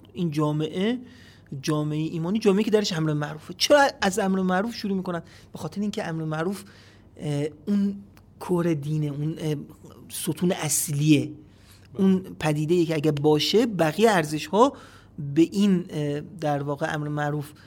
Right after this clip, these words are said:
Speaker 1: اه،
Speaker 2: تکیه.
Speaker 1: مستظهر می-، آره، تکیه می‌کنن، مستظهر می‌شن و بعد دین اجرا می‌شه.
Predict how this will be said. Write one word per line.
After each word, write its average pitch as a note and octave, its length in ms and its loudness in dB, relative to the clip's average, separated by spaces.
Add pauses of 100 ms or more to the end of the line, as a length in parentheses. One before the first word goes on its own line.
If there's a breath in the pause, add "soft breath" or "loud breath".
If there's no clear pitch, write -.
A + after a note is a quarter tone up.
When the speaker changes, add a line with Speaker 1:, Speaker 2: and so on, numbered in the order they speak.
(260 loud breath)
Speaker 1:
اه، - 60 -8
Speaker 2:
تکیه. D3 140 -2
Speaker 1:
مستظهر D#3 680 2
می-، G3 180 -2
آره، D3+ 180 -2
تکیه E3 440 -6
می‌کنن، A3+ 280 -4
مستظهر F#3 440 -6
می‌شن B3 200 -10 (300 loud breath)
و G#3 80 4
بعد C#4+ 220 8 (1300)
دین G3+ 280 2
اجرا D3 380 -8
می‌شه. - 200 -12